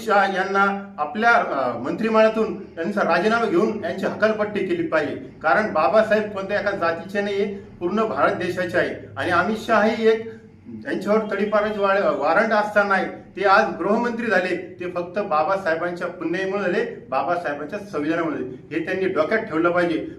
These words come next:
म्हणून मी सांगतो की येणाऱ्या काळामध्ये हे असे कृत्य हे भाजपचे लोक करणार आहे, कारण त्यांना माहिती आहे आपलं हा लक्ष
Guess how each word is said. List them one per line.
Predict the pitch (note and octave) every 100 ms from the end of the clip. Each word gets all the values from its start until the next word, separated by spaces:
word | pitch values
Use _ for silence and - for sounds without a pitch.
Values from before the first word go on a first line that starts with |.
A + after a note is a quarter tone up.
| A#2
म्हणून | C3+ A3+
मी | A3+ A3
सांगतो | F3 D#3+ F#3+ G#3+ G3+ - -
की | G3+ A#3+ - -
येणाऱ्या | D3 E3+ A3 A#3+
काळामध्ये | A#3 G#3 G#3 G3+ G3+ F#3+ F3+ F#3 -
हे | D3+
असे | F3+ - A3
कृत्य | G#3 G#3+ - A3
हे | A#3 - - E3
भाजपचे | C#3+ D#3+ G#3 G3+ G3
लोक | F#3+ F3+
करणार | F3 G#3+ G#3
आहे, | G3+ G#3
कारण | F#3+ F3 F#3
त्यांना | F#3 F3+ F#3
माहिती | F3+ F3+ F#3 A3
आहे | F#3+ -
आपलं | - C#3 F3+
हा | C3+ C3 C3+ C3
लक्ष | E3+ G3+